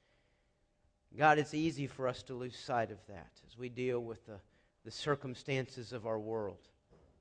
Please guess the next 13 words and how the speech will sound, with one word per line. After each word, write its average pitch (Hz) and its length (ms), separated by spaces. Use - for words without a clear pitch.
as 117 140
we 131 100
deal 143 320
with 120 140
situations 135 800
where 127 100
we 135 140
certainly 135 360
don't 131 240
feel 151 400
like 110 280
we're 110 100
winning. 98 380